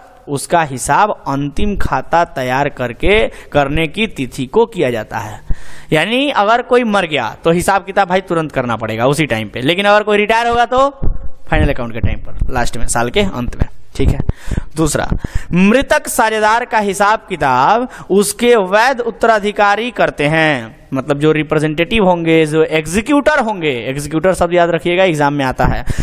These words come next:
जो executor होगा, जो वैध उत्तराधिकारी होगा वो हिसाब किताब करेगा।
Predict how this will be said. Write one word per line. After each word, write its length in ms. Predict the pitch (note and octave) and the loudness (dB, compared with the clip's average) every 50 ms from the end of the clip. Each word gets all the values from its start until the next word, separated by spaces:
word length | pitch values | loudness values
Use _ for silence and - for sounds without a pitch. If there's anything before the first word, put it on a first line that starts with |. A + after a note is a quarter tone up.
| - - - | 0 0 2
जो 160 | D#3+ A3 A3+ - A3 | 2 2 2 2 2
executor 560 | G#3 F#3+ F#3 A3 G3 A#3+ A#3+ A#3 - C#4 C4+ | 0 0 0 -2 0 0 0 2 2 2 2
होगा, 320 | A#3 A3 F#3+ E3 D3 C3+ B2+ C3 C3 - - - - - - - _ _ _ - - - - - - - | 2 2 2 2 0 0 0 -4 -8 -12 -18 -20 -20 -20 -20 -20 _ _ _ -20 -20 -20 -20 -20 -10 -6
जो 280 | D3+ D3 F3 A3 G#3+ G3+ | -2 2 4 4 4 4
वैध 260 | A3 A#3+ C4+ C4+ B3+ | 4 2 2 2 0
उत्तराधिकारी 720 | B3 A#3+ F#3+ A3+ A#3 A#3 G#3+ A3 G#3+ - G#3+ A3 B3+ C4+ | -2 -2 0 0 2 2 0 -2 -2 0 0 0 2 2
होगा 480 | A#3 G3+ F3 D#3+ D3 C3 B2 A#2+ B2 - - - _ - - - _ _ _ _ _ - | 2 2 2 2 2 0 0 -2 -4 -8 -12 -20 _ -20 -20 -20 _ _ _ _ _ -10
वो 280 | D3 D3 D#3+ G#3+ C#4 C#4+ | -6 -2 2 4 4 4
हिसाब 360 | C4+ B3+ - A#3+ A3+ G#3 F#3 | 2 2 0 0 -2 -2 -2
किताब 260 | G3 G#3 F#3+ F#3+ F3 | -4 -2 0 0 0
करेगा। 540 | - - D#3+ D3+ C#3 B2+ B2+ A#2+ A#2 A#2 B2 | 0 -2 -2 0 0 0 0 -2 -2 -2 -4